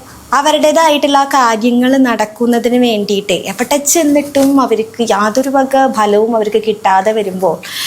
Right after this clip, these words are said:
എന്താണ് ഇനി അടുത്ത വഴി എന്ന് ചിന്തിക്കും. മനസ്സിലായോ? ഉത്തമമായിട്ടുള്ള പല കാര്യങ്ങളും ചെയ്തിട്ട് നടക്കാത്തത് മധ്യമത്തിൽ ചെയ്യുമ്പോൾ അതങ്ങ് നടന്നോളൂ.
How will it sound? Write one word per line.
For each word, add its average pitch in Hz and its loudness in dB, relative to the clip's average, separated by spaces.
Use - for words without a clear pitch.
എന്താണ് 320 2
ഇനി 254 2
അടുത്ത 208 -2
വഴി 226 2
എന്ന് 180 -4
ചിന്തിക്കും. 165 -6
മനസ്സിലായോ? 202 0
ഉത്തമമായിട്ടുള്ള 269 0
പല 247 0
കാര്യങ്ങളും 214 0
ചെയ്തിട്ട് 208 -2
നടക്കാത്തത് 180 -2
മധ്യമത്തിൽ 175 -4
ചെയ്യുമ്പോൾ 190 -2
അതങ്ങ് 185 -2
നടന്നോളൂ. 170 -6